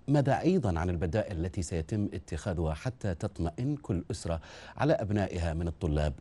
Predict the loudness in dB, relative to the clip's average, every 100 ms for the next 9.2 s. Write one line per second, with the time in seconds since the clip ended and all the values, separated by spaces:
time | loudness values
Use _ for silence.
0 | -2 0 0 -4 -6 -8 -8 -16 -20 -20
1 | -16 -2 4 4 6 4 6 4 4 2
2 | 2 4 4 2 0 0 0 0 0 0
3 | 0 0 0 0 2 2 0 -4 -2 0
4 | 2 0 -2 -6 -4 -4 -4 -6 -4 -4
5 | -4 -8 -12 -20 -18 -16 -16 -18 -18 -18
6 | 6 10 12 10 8 8 4 2 2 4
7 | 4 2 4 4 4 4 4 2 0 2
8 | 4 4 0 -2 0 0 2 2 0 0
9 | 0